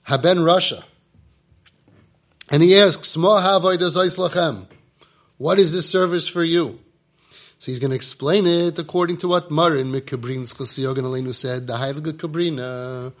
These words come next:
The Kabrina Zchus Yogan Aleinu said, Atu Berishe Askinan? Are we talking about real Rishonim?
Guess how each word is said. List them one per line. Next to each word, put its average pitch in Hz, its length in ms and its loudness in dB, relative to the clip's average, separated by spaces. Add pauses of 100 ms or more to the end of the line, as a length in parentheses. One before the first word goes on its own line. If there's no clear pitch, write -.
(400)
The 139 80 -8
Kabrina 175 600 0
Zchus - 340 -6
Yogan 180 260 2
Aleinu 175 300 0
said, 175 500 2 (100)
Atu 190 280 6
Berishe 156 580 -2
Askinan? 226 580 -10 (360)
Are 135 80 -6
we 139 80 -2
talking 202 260 0
about 143 220 2
real 170 200 2
Rishonim? 180 640 -4